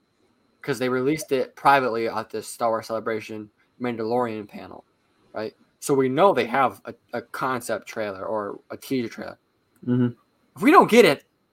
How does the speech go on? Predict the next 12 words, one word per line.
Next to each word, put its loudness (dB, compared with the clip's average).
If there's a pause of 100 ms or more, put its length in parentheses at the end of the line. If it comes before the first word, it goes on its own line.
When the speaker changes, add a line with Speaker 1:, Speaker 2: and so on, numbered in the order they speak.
(760)
Speaker 1:
September 2
eighth 2 (240)
or 2
b-, -2
by 4
then, -4 (680)
someone's -2
going -4
to -8
die 0
tonight. -16 (300)
<laughs> -10